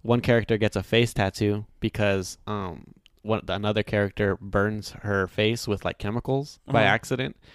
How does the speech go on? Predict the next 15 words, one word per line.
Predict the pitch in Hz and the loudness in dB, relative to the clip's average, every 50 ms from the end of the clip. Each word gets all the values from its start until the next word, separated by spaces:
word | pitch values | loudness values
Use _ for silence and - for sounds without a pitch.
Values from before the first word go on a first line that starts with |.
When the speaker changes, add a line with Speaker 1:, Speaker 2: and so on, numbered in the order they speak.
| _ - | _ -8
Speaker 1:
and | - 104 | -8 -2
she | - 110 | 0 0
has | 101 92 | 0 0
a | 95 87 - 82 | -2 -4 -6 -6
giant | - 98 95 98 95 - | -6 -6 -4 -4 -4 -6
scar. | - - - 95 95 101 107 107 - - - - - - - | -8 -6 -2 0 0 0 -2 -4 -8 -18 -20 -20 -20 -8 0
Speaker 2:
I | - 165 | 0 2
think | 165 233 233 220 | 4 4 6 8
we | 208 | 10
also | 196 190 190 190 | 8 8 8 4
talked, | - 196 190 185 175 127 | 4 6 4 6 4 0
we | 117 160 | -2 -2
talked | 165 165 170 160 | 0 0 0 2
about | 170 170 165 160 156 | 4 2 2 4 4
this. | 165 165 170 165 160 - - - | 4 4 4 4 2 -2 -8 -12